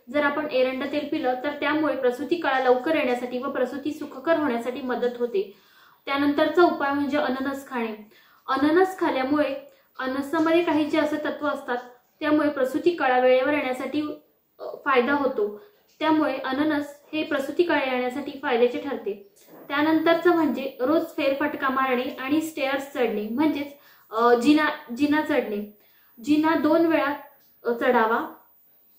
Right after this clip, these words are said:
याने काय होतं की सर्व्हिसच्या ठिकाणचा जो भाग आहे तो मोकळा होतो, त्यामुळे प्रसूती कळा लवकर येण्यासाठी मदत होते.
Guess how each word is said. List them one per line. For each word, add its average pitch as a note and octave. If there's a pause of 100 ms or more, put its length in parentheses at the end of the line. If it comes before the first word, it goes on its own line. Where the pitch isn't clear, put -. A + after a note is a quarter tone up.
(180)
याने C4+
काय E4+
होतं C4 (360)
की D4+
सर्व्हिसच्या E4
ठिकाणचा D#4 (600)
जो D#4+
भाग C#4+
आहे B3+ (400)
तो -
मोकळा D#4
होतो, -
त्यामुळे D4
प्रसूती D#4
कळा D4+
लवकर D4
येण्यासाठी C#4+
मदत C#4
होते. B3